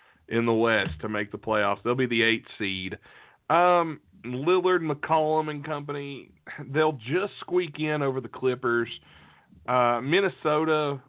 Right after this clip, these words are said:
falls out. And I'll tell you this, that injury to, uh, DeJounte Murray is bigger than what people think. The Spurs are gonna miss this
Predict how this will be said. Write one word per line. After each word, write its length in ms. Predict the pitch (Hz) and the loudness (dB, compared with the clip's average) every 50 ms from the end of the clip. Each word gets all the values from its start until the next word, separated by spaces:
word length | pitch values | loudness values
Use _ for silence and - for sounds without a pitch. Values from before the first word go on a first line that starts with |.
| _ _ _ | _ _ _
falls 340 | - 143 147 143 143 139 135 135 | 0 2 2 2 0 0 0 0
out. 400 | 131 127 127 123 123 127 - - - - - _ _ _ _ _ _ _ _ _ _ _ _ _ _ _ _ _ _ _ _ _ _ - | 2 2 2 2 0 -4 -6 -10 -20 -20 -20 _ _ _ _ _ _ _ _ _ _ _ _ _ _ _ _ _ _ _ _ _ _ -8
And 120 | 123 123 | -6 -4
I'll 80 | 135 143 | -4 -4
tell 140 | 143 151 131 | -2 -2 -2
you 100 | 123 113 | 0 0
this, 200 | 117 117 113 110 - - _ _ _ _ _ _ _ _ _ _ _ - | -2 -2 -4 -4 -8 -16 _ _ _ _ _ _ _ _ _ _ _ -2
that 200 | 131 160 175 156 | 0 2 2 2
injury 520 | 151 156 156 151 135 143 143 139 131 127 - - | 0 -2 -2 -2 -2 -2 -2 -2 -2 -4 -6 -6
to, 580 | 139 135 131 127 123 120 120 117 117 113 - - _ _ _ _ _ _ _ _ _ _ _ _ - | -4 -4 -2 -2 -2 -2 -4 -4 -6 -8 -10 -12 _ _ _ _ _ _ _ _ _ _ _ _ 2
uh, 500 | 120 123 117 113 110 107 104 101 90 - - - | 4 4 4 4 2 2 0 -2 -4 -6 -8 -8
DeJounte 640 | 120 120 131 117 110 135 127 131 131 - 139 131 123 | -4 -2 -2 0 2 2 2 2 0 0 0 0 0
Murray 640 | 117 113 113 117 117 113 104 98 95 92 95 - - | 2 4 4 4 4 4 4 2 0 -2 -6 -6 -6
is 100 | 107 104 | -6 -4
bigger 300 | 104 113 131 131 117 120 | 0 0 0 2 0 -2
than 140 | 110 110 110 | -4 -6 -6
what 140 | 110 101 101 | -8 -8 -8
people 260 | - 120 113 107 101 - | -8 -10 -8 -10 -10 -8
think. 260 | - 104 101 104 104 - - _ - - - - _ _ _ _ _ 123 | -8 -6 -6 -6 -8 -10 -16 _ -20 -20 -20 -20 _ _ _ _ _ -2
The 120 | 131 131 - | -2 -2 -2
Spurs 420 | - - 131 127 127 123 117 107 107 | -2 0 2 4 4 4 2 0 -2
are 80 | 104 | -6
gonna 180 | 98 104 92 90 | -8 -8 -8 -10
miss 300 | 92 87 73 55 - - - - - _ _ _ _ _ _ _ _ _ - | -10 -12 -12 -14 -14 -18 -20 -20 -20 _ _ _ _ _ _ _ _ _ -8
this 180 | 110 110 101 | -8 -6 -8